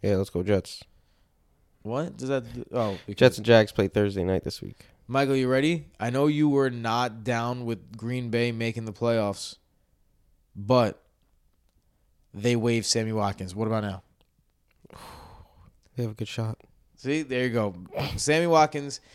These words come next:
Speaker 2: continuing to actively make teams worse with his presence. Mike White,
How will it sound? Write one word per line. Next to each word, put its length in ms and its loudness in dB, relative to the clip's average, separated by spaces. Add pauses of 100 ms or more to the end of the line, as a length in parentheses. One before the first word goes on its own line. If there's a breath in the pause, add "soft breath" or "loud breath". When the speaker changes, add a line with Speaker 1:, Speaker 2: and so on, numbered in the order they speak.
(340 soft breath)
Speaker 2:
continuing 640 -2
to 200 -4
actively 400 0
make 260 -4
teams 260 -8
worse 400 -8 (160)
with 120 -6
his 120 -6
presence. 420 -12 (360 loud breath)
Mike 260 4
White, 340 6